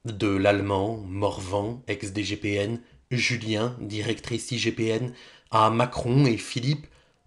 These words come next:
mais sans passer par Castaner, dont le grelot ne rend du son qu'agité au Macumba,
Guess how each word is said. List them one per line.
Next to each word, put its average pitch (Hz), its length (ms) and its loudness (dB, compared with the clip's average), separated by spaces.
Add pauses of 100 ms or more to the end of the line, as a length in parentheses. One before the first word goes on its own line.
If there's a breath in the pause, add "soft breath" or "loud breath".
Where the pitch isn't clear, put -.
mais 101 380 2
sans - 260 0
passer 104 200 -6
par 98 160 -4
Castaner, 98 600 -2
dont 92 160 -4
le 95 60 -6
grelot 101 340 2
ne 104 80 -2
rend 104 200 -4
du 95 120 -6
son 110 220 -4
qu'agité 101 440 -2
au 95 100 0
Macumba, 95 680 -2